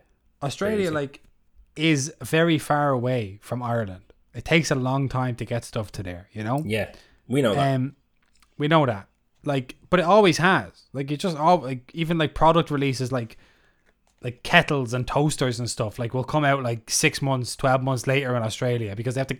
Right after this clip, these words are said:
Speaker 1: I don't know why, but they just, like, it's, I don't understand why they don't, like, Australians know that, like, but maybe
Speaker 2: I don't
Speaker 1: young
Speaker 2: get that.
Speaker 1: Australians, like, internet digital native Australians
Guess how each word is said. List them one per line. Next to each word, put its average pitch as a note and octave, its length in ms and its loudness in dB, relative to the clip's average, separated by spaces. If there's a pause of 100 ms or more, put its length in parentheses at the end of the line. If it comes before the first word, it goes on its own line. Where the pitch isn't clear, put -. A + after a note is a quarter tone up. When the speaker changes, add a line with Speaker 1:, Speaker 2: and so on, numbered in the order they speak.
Speaker 1:
I F3 60 0
don't G3 80 0
know F3 100 2
why, A#2 240 0
but B2 140 -8
they D#3 80 -2
just, E3+ 280 -4 (540)
like, D#3+ 160 -4
it's, D#3+ 180 -2 (220)
I D#3+ 80 -4
don't F#3+ 100 4
understand F3 360 2
why D#3 80 4
they D#3+ 120 4
don't, D#3 240 2 (120)
like, E3+ 140 2
Australians A3 500 2
know F3 200 2
that, G2+ 220 -4 (140)
like, C#3+ 160 -2 (480)
but D#3+ 100 -6
maybe F#3 180 2
Speaker 2:
I D#3+ 40 10
don't E3 100 10
Speaker 1:
young D#3+ 120 8
Speaker 2:
get F#3+ 40 4
that. G3 120 2
Speaker 1:
Australians, F#3 460 2
like, D#3+ 140 2
internet E3+ 460 0
digital E3 340 2
native D3+ 320 0
Australians E3 720 0